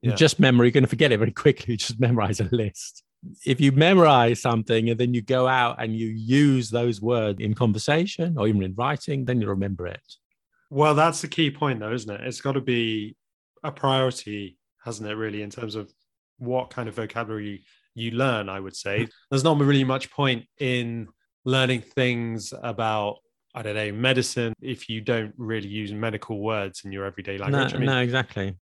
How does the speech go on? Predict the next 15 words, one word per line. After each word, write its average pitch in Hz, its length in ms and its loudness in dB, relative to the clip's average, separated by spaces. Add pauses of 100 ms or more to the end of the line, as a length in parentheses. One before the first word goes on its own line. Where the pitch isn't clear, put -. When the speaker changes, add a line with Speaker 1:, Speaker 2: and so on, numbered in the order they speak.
(120)
Speaker 2:
I 156 100 -4
mean, 208 180 2
I 180 100 0
guess 165 200 0
that's 151 240 -2 (300)
common 123 240 -2
sense, 127 200 0 (180)
Speaker 1:
But - 20 -12
Speaker 2:
though, 110 120 -4
isn't - 180 -6
it? - 160 -10
Speaker 1:
if 175 140 6
you're 220 100 10
learning, 202 380 8
like, 165 200 4